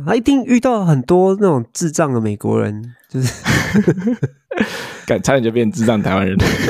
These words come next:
Speaker 1: <laughs> 就，就买了，然后发现卡不，塞不进去，
Speaker 2: 对啊。
Speaker 1: 然后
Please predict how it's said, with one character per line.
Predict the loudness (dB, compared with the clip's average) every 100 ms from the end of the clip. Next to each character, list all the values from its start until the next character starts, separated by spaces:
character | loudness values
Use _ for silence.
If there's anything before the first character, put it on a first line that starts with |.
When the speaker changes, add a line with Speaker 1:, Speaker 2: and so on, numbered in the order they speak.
| 0 2
Speaker 1:
<laughs> | 0 0 -2 -4 -10 0
就， | 0 0
就 | -2 0
买 | 0 0 2
了， | 2
然 | 2
后 | 2
发 | 0
现 | 2 2 2 -4 -18
卡 | -6 -6
不， | -6 -10 _ _ _
塞 | -2 0
不 | 0
进 | -2 -2
去， | -2 -2
Speaker 2:
对 | -2
啊。 | 0 0
Speaker 1:
然 | 2
后 | 2